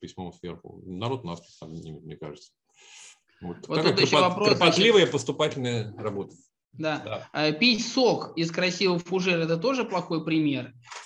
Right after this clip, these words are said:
Speaker 2: И дальше пишут: "Если из фужера все начнут пить только сок, они перестанут ассоциироваться,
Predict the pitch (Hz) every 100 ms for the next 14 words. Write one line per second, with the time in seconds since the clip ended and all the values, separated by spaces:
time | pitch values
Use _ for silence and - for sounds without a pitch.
0 | - - 143 160 151 - 143 139 131 147
1 | 175 180 180 170 175 196 175 165 180 170
2 | 165 160 165 165 165 147 151 220 247 240
3 | 160 156 165 165 160 165 156 151 151 151
4 | 185 185 175 165 160 156